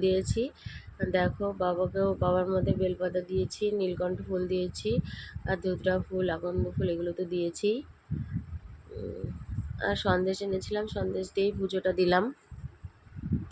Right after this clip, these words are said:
তো দেখো, এই যে,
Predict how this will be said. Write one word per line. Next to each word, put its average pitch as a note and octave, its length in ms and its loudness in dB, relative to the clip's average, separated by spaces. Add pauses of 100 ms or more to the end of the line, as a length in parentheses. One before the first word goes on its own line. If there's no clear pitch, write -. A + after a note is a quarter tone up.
(840)
তো G3 140 0
দেখো, F3+ 380 0 (2250)
এই G2+ 180 0
যে, F#3 180 -2